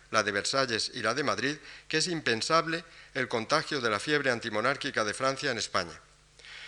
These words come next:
Comentando el más costoso festejo de los comienzos del reinado de Carlos tercero,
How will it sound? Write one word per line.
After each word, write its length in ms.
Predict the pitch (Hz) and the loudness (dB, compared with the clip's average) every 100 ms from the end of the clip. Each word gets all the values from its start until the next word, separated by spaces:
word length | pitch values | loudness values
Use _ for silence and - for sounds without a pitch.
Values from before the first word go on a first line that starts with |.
| - - - - | -16 -20 -20 -4
Comentando 800 | - 123 123 175 196 180 - - | 0 2 6 4 6 2 0 0
el 200 | 139 123 | 2 4
más 240 | 143 190 | 4 4
costoso 500 | - 156 - 160 151 | 0 -6 0 0 0
festejo 540 | 147 123 - 151 135 131 | -2 -2 0 0 0 0
de 80 | 113 | 0
los 160 | 101 | 0
comienzos 420 | - 113 143 139 | -2 -2 0 0
del 140 | 123 110 | -2 0
reinado 360 | 107 110 113 | 2 2 0
de 120 | 98 92 | -2 -2
Carlos 260 | 113 127 | -2 -2
tercero, 480 | - 95 98 95 143 | -4 -2 -2 -2 -4